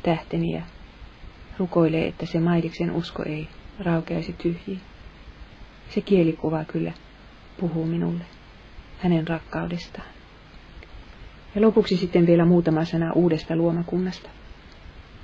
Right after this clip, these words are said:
Maailman lopussa kuolevat puut, sanoo ilmestyskirja, ja sen näemme tapahtuvan ympärillämme koko ajan.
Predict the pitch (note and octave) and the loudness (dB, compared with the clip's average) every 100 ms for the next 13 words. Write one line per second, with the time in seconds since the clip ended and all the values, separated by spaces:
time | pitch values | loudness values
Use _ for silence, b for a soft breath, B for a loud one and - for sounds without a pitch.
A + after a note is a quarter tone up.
0 | - - B B B - - G#3 A#3+ G3+ | -20 -20 B B B -20 0 6 8 10
1 | F3 F3 F3 F3+ E3+ E3 F#3 E3 D#3+ D#3+ | 10 8 6 2 0 2 4 4 2 -6
2 | - F3+ E3+ E3 E3+ E3+ F3 F3 E3+ - | -2 0 0 -2 0 0 2 2 0 -2
3 | F#3 - F#3+ - - - - - - - | -8 -4 -4 -6 -14 -20 -20 -20 -20 -20
4 | - F#3+ F#3 G#3 G3 E3 E3+ F3+ F3 E3 | -4 2 8 8 8 6 4 2 2 0
5 | - E3+ E3+ F3 E3+ E3 E3+ E3+ E3+ F3+ | 0 -2 2 4 2 0 0 0 0 -2
6 | - F#3 F3+ F#3+ | -2 -2 -2 -4